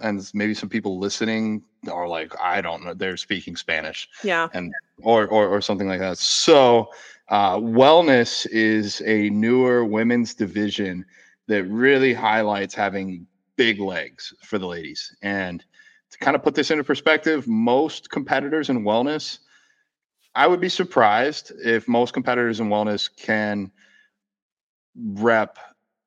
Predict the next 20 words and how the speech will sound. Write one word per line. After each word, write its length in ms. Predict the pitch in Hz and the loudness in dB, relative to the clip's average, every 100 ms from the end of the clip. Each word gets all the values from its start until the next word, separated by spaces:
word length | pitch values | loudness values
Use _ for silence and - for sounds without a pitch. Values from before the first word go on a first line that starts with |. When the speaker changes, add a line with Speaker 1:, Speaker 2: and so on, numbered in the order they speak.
| _ | _
Speaker 1:
anything 360 | 117 120 117 110 | -2 0 0 -2
less 400 | 101 104 101 - | -2 -2 -4 -4
than, 140 | 110 101 | -6 -4
like, 160 | 92 | -6
three, 180 | - 110 | -4 -4
three 380 | - - - 113 | -4 -8 -2 -2
fifteen 320 | 110 - 101 | -2 -6 -6
on 100 | 90 | -6
squats. 480 | - 85 - - - | -10 -12 -12 -18 -14
Like, 200 | 98 92 - 113 | -10 -10 -12 -4
like, 220 | 107 101 | -4 0
most 360 | 113 131 135 | 4 4 2
of 60 | 135 | 0
them 120 | 131 | 0
are 40 | 123 | 2
doing 180 | 117 | 0
three 160 | 110 135 | 0 0
fifteen 300 | 131 123 131 | 0 -2 0
or 60 | 117 | 0
more 380 | 110 110 104 | 0 2 0